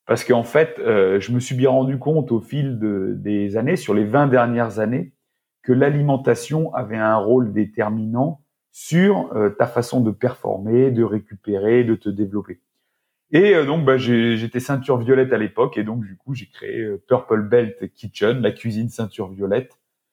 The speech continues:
vraiment dans l'histoire de partager des recettes, euh, relativement saines. Puis après, ça s'est développé, j'ai eu beaucoup de retours, j'ai lancé, euh, sur les réseaux sociaux, tu vois, Facebook, progressivement, je suis venu sur Insta, et j'ai vu que les gens avaient accroché, et puis donc, du coup,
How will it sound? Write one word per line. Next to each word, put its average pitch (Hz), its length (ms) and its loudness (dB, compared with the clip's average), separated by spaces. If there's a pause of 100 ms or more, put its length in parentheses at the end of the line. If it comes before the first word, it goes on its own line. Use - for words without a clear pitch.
(220)
vraiment 143 340 4
dans 120 300 2
l'histoire 113 360 2
de 110 60 0
partager 104 460 -4
des 107 100 -2
recettes, 101 520 -2
euh, 92 160 -2
relativement 95 760 -6
saines. 110 380 -4 (360)
Puis - 100 -2
après, 135 180 2
ça 127 100 -2
s'est 117 180 -2
développé, 127 760 2
j'ai 107 120 -2
eu 110 80 -2
beaucoup 117 280 -6
de 120 60 -2
retours, 139 640 0 (280)
j'ai 110 200 0
lancé, 123 280 2
euh, 113 380 4 (280)
sur - 160 -4
les 107 100 2
réseaux 107 240 0
sociaux, 120 460 0
tu 127 100 -10
vois, 107 160 0
Facebook, 107 720 -4
progressivement, 107 600 -4
je 107 60 -14
suis 98 80 -10
venu 98 140 -8
sur 95 220 -10
Insta, 117 540 -2 (400)
et 113 420 2
j'ai 107 180 -4
vu 127 100 -4
que 117 100 -6
les 117 80 0
gens 123 180 2
avaient 117 140 2
accroché, 143 520 0
et 202 60 0
puis 135 120 -4
donc, 139 200 -2
du 147 100 -2
coup, 214 340 0